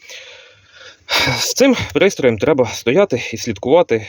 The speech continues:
за акумулятором, як за малою дитиною. Ледве розколихав я цей акумулятор транзисторним цим, блядь, транзисторно-трансформаторним зарядним. І запустився в нас наш оцей пристрій.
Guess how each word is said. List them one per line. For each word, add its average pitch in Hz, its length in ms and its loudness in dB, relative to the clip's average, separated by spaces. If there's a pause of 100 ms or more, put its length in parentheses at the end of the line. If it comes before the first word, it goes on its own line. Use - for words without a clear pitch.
за 107 200 0
акумулятором, 98 760 -2
як 110 340 0
за 95 160 -4
малою 98 240 -4
дитиною. 101 760 -6
Ледве 120 300 2
розколихав 120 560 0
я 104 80 0
цей 107 180 -2
акумулятор 107 640 -4 (680)
транзисторним 135 880 -2
цим, 110 220 -8
блядь, 113 260 -4 (720)
транзисторно-трансформаторним 127 1700 0
зарядним. 160 520 2 (760)
І 170 160 2
запустився 113 580 2
в 101 80 -6
нас 107 260 -2 (580)
наш 120 320 -2
оцей 107 180 -2
пристрій. - 680 -4